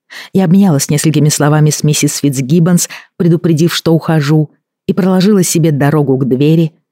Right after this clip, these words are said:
за которой скрылся Джейми. Я нашла его в маленьком боковом дворике.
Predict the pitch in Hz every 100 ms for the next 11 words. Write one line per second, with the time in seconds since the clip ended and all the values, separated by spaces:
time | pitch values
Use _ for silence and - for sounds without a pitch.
0 | _ 196 185 190 180 165 160 - 147 135
1 | - 139 123 123 113 120 117 - _ _
2 | _ _ _ _ _ _ _ _ _ _
3 | _ _ - 190 190 - 190 185 160 180
4 | 170 165 165 165 156 160 156 151 135 139
5 | 123 120 127 127